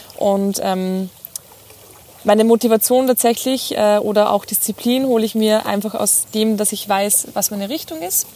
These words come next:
und mein Warum. Ich habe so ein paar Ideen im Kopf oder auch Pläne mehr oder weniger, ähm, die ich umsetzen möchte, wo ich auch sehr tiefes Vertrauen habe, dass ich sie umsetzen werde.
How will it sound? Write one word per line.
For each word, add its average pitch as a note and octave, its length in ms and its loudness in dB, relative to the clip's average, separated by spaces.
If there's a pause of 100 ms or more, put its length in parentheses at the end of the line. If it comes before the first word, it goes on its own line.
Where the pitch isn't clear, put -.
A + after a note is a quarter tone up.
(400)
und G#3+ 140 -8
mein G#3 160 0
Warum. G3+ 300 -2 (520)
Ich - 160 -6
habe A3 140 2
so A3 160 0
ein G#3+ 160 -2
paar G#3 140 -6
Ideen A3 420 -4
im C#4 140 -6
Kopf C#4 340 -8
oder G#3 300 -2
auch G3 180 -4
Pläne A#3+ 380 -4
mehr B3 140 2
oder A#3+ 140 -2
weniger, A#3 540 0
ähm, G3 460 -6
die G#3 40 -4
ich - 120 -8
umsetzen C4+ 480 -2
möchte, C#4 480 -4
wo G#3+ 160 -4
ich G3+ 120 -6
auch - 140 0
sehr G#3 220 -4
tiefes G3+ 260 -6
Vertrauen F#3+ 400 -6
habe, G3 160 -10
dass G3+ 160 -8
ich G3+ 100 -12
sie - 120 -10
umsetzen A#3+ 520 -4
werde. A#3 360 -2